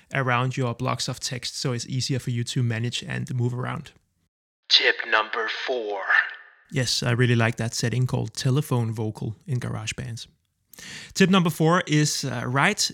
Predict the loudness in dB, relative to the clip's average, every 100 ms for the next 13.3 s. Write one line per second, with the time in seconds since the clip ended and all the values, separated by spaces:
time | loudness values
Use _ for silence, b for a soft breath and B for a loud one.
0 | -4 -2 0 2 4 4 2 -2 -4 0
1 | 2 2 0 0 -4 -4 0 0 0 0
2 | 0 0 0 0 -6 _ _ -2 2 2
3 | 4 2 2 -2 -8 -10 -14 _ _ _
4 | _ B B B 0 2 0 0 0 0
5 | -4 _ _ B B -4 2 4 4 4
6 | 2 4 2 2 0 0 0 0 -2 0
7 | 2 2 0 -2 -4 -10 -16 _ -2 0
8 | 2 2 4 2 2 0 2 2 2 -2
9 | b _ 0 2 0 0 -4 -2 0 2
10 | 0 0 0 0 -4 B B 0 2 4
11 | 4 2 2 2 2 2 -2 -2 -4 -4
12 | -4 -2 -2 0 0 -2 0 -2 -2 -4
13 | -6 -10 -16